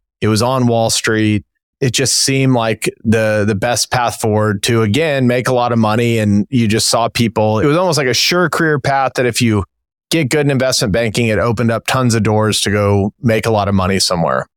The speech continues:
But also really was not taking into account that I owned all these houses. I had this business. I don't really know what I was thinking other than I thought, "Well, I'll just sell all the houses when it's time to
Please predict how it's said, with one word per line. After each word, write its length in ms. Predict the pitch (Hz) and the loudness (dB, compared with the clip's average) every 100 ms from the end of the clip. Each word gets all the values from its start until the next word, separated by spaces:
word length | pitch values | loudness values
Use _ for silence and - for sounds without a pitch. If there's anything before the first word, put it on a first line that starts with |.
| _ - | _ -4
But 120 | 135 | -2
also 280 | 151 170 220 | 0 0 0
really 280 | 196 170 185 | 0 2 2
was 220 | 156 135 | 2 0
not 180 | 156 143 | 0 0
taking 320 | 147 160 165 | -2 0 0
into 180 | 156 143 | 2 2
account 380 | 117 156 156 135 | 0 0 0 0
that 200 | 123 - | -2 0
I 160 | 113 110 | 0 0
owned 240 | 139 160 | 2 2
all 100 | 147 | 2
these 220 | 147 120 | 2 0
houses. 540 | 123 107 110 117 110 113 | -2 -2 0 0 0 0
I 100 | 107 | 0
had 260 | 127 135 | 0 0
this 160 | 147 - | 0 0
business. 800 | 101 113 104 110 110 104 - - | 0 0 0 0 0 -2 -2 -2
I 200 | 127 139 | -2 0
don't 240 | 170 208 | 0 0
really 340 | 135 147 180 160 | 0 0 0 0
know 240 | 139 143 | 2 2
what 180 | 120 123 | 2 2
I 120 | 123 | 2
was 200 | 113 101 | 0 0
thinking 480 | 139 143 - 110 107 | 0 -2 0 0 0
other 320 | - 123 131 | 0 0 0
than 160 | 117 120 | 0 -2
I 100 | 110 | -2
thought, 300 | - 123 131 | 0 0 0
"Well, 240 | 160 165 | 0 2
I'll 140 | 135 147 | 0 0
just 260 | 160 - | 0 0
sell 280 | - 135 139 | 0 0 2
all 140 | 120 | 2
the 100 | 117 | 0
houses 520 | 113 117 120 120 110 101 | 0 0 0 0 0 0
when 480 | 113 113 110 107 107 - | 0 0 2 2 0 -2
it's 200 | 113 - | -4 -2
time 320 | 117 113 113 | -2 0 -2
to 460 | - 113 110 107 | 0 0 0 0